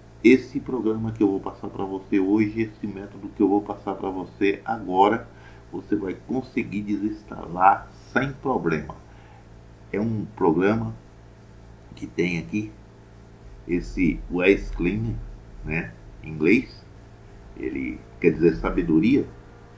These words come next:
E você chegando aqui nesse programa, o link vai estar na descrição do vídeo, né? O link vai estar aí na descrição do vídeo. Você ir no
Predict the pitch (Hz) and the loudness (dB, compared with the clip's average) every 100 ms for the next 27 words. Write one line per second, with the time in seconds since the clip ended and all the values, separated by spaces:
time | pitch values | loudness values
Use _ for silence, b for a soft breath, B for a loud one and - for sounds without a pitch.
0 | - - - 92 113 147 127 113 - 120 | -14 -10 -6 2 6 6 4 0 0 0
1 | 107 - 120 120 151 143 - 202 196 - | 0 -2 -2 -2 2 0 2 -2 -2 -6
2 | - 131 107 117 120 87 107 127 - 82 | -4 -2 -2 0 4 6 6 2 -2 2
3 | 80 80 80 82 80 85 - 95 - - | 2 2 -6 -4 -2 -4 -4 -10 -8 -6
4 | 123 117 78 95 120 123 - - - - | -2 0 -2 0 -2 -2 -16 -20 -20 -20
5 | - 69 - - - B B B - 90 | -16 -12 -12 -14 -20 B B B -4 -2
6 | 90 82 82 80 90 82 80 80 78 - | -2 2 2 2 2 2 2 -2 -4 -2
7 | 80 104 110 117 101 135 - - - B | -2 0 0 0 2 0 -2 -16 -18 B
8 | B - 113 117 151 147 135 123 87 | B 0 0 4 6 6 6 4 4